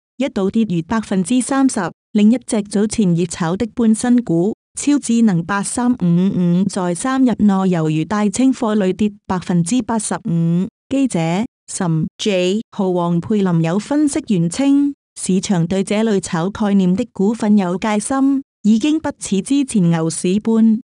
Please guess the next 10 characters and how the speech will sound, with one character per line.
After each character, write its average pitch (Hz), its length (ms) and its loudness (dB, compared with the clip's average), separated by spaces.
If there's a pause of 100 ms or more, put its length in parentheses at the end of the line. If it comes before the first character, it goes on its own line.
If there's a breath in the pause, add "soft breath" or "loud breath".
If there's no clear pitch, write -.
不 311 80 -2
理 202 240 0
估 185 260 -2
值， 208 140 -4 (280)
業 226 140 0
績 320 260 -6
照 202 220 0
炒 185 260 -2
上 190 320 0
去。 196 400 2